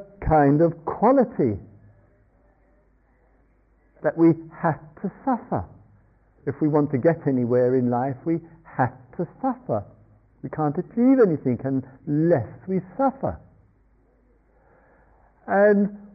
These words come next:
when this has been passed through successive generations and generations, it becomes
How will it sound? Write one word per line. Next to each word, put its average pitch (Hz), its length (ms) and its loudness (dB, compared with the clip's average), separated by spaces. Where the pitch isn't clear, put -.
when 247 240 6
this 240 220 4
has 180 160 0
been 175 240 0
passed 180 640 -2
through 165 260 2
successive 143 640 -2
generations 139 880 -2
and 120 160 -6
generations, 135 840 -4
it 220 220 -4
becomes 185 500 -4